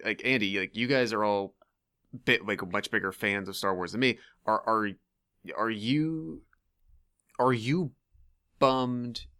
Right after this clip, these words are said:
enough that just that there was content to be created from these guys that now we'll never see? Like, is that enough?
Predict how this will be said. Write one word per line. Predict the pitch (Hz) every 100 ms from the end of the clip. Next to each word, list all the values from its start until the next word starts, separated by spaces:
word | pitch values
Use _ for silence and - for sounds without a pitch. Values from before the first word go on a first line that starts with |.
| -
enough | 120 110 107 107 -
that | 101 92 _ _ _ -
just | 131 117 - -
that | 107
there | 110 104
was | 101 95
content | - - - 120 117 - 117 -
to | - 123
be | 104
created | 104 - 95 98 92 -
from | 98
these | 92 -
guys | 95 90 87
that | -
now | 98 90
we'll | 87 87
never | 87 76
see? | - - -
Like, | 85 98
is | 92
that | 110 117 123 - 107
enough? | 104 98 101 98 -